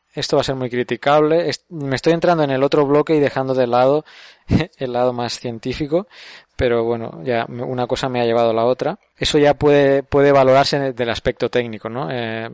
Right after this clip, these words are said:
supongo que se reunió, reunió una comisión, eh, para, de vul-, los vulcanólogos, también la, la parte política, y evaluaron si era necesario alertar o no. En este caso no lo hicieron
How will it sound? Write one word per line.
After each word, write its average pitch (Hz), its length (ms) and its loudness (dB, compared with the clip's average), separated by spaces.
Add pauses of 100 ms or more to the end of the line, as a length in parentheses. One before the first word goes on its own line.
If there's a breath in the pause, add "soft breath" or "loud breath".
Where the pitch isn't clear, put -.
(240)
supongo 135 380 -2
que 135 60 2
se 143 120 2
reunió, 135 600 2
reunió 131 420 -2
una 135 160 2
comisión, 156 720 0 (500)
eh, 113 600 -2
para, 113 340 -2
de 120 140 -4
vul-, 110 240 -4
los 110 140 -4
vulcanólogos, 139 920 2
también 117 540 -10 (300)
la, 147 320 -16
la 123 120 -4
parte 120 280 -2
política, 143 600 -2 (480 loud breath)
y 127 180 -4
evaluaron 120 720 2
si 123 200 -2
era 120 120 0
necesario 120 800 -4
alertar 110 540 -6
o 110 140 -10
no. 104 220 -14 (400 loud breath)
En 127 80 -10
este 127 160 -4
caso 131 240 -2
no 127 100 -2
lo 131 80 0
hicieron 147 560 0